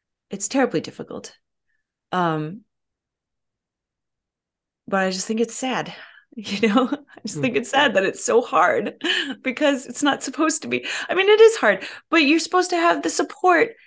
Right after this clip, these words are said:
Speaker 1: and the encouragement of a whole community to raise children. Uh, you're not supposed to have to do it on your own like this.
Speaker 2: Hmm.
Speaker 1: Um, so, so yeah,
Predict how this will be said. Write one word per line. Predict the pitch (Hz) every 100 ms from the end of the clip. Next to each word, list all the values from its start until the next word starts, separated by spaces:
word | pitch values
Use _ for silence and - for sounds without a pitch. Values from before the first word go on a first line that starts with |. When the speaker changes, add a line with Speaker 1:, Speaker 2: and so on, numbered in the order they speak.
| _ -
Speaker 1:
and | 294
the | 294
encouragement | 277 - 339 302 254 -
of | 262 240
a | 240 -
whole | - 339 339
community | - 320 349 370 254 208 165 - _ - _ -
to | - 202
raise | 202 185 -
children. | - 170 165 160 175 - _ _ _ -
Uh, | 208 233
you're | 262
not | 320 330
supposed | - 311
to | 262
have | 214
to | 202
do | 185 185
it | 170
on | 170
your | 165 -
own | 165 156
like | 147 147
this. | - 160 - - _ _
Speaker 2:
Hmm. | 151 139 -
Speaker 1:
Um, | 185 175 165 156 196 208 _ _ _ _ _ _ _ _ _ _ _ _ _ _
so, | - 240 233 -
so | 349
yeah, | 294 160